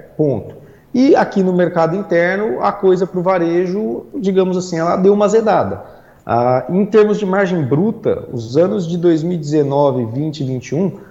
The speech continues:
foram os piores anos com relação à margem bruta pro varejo, tomando como base São Paulo, tá? E margem bruta,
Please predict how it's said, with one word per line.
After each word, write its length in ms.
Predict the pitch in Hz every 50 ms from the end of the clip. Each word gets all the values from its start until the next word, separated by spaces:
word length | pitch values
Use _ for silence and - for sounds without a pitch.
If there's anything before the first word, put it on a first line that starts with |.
| - _
foram 380 | - - - 175 185 190 190 190
os 160 | 190 185 -
piores 560 | - - 175 170 175 190 220 220 214 165 139
anos 400 | 147 147 156 175 160 202 185 -
com 140 | - - 151
relação 420 | 139 147 147 139 135 139 - 139 139
à 20 |
margem 400 | 135 135 135 135 135 165 175 156
bruta 320 | 131 135 170 220 - -
pro 160 | 175 - 151 143
varejo, 540 | 135 147 135 120 123 131 151 165 165 214 - - - - _ _ _ _ _ _ _ _ _ _ _
tomando 380 | - 165 151 143 160 185 202 185
como 180 | - 165 156
base 300 | 147 139 135 131 127 131
São 220 | 123 - 160 160 156
Paulo, 400 | - - 127 143 175 180 160 139
tá? 120 | - 151
E 80 | 147 151
margem 320 | 156 170 185 180 202 190
bruta, 440 | 170 156 165 165 139 - - 101 -